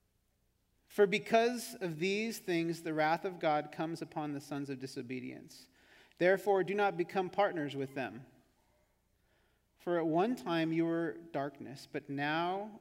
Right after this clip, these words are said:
you are light in the Lord." I want you to look at somebody next to you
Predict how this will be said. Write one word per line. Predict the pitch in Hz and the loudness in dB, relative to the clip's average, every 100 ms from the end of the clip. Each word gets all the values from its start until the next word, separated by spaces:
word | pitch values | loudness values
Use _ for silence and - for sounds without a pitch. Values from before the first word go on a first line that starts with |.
| - | -14
you | 143 160 190 220 - - | -8 -4 -4 -4 -8 -2
are | 165 165 170 175 | 0 2 0 -2
light | 156 139 123 - - - _ _ - | -2 -2 -4 -10 -20 -20 _ _ -8
in | 143 135 | -6 -4
the | 131 | -4
Lord." | 131 123 113 - - _ _ _ _ _ _ _ _ _ _ _ _ _ _ _ _ _ _ _ _ _ _ _ _ _ _ _ _ _ _ _ | -4 -6 -8 -14 -20 _ _ _ _ _ _ _ _ _ _ _ _ _ _ _ _ _ _ _ _ _ _ _ _ _ _ _ _ _ _ _
I | 156 | -2
want | 196 214 | 0 0
you | 190 | 2
to | 175 | 0
look | 147 190 185 | 2 0 -2
at | - | -4
somebody | 170 151 143 - | -2 0 -2 -2
next | 147 147 - - | -4 -6 -10 -10
to | |
you | 120 117 | -8 -8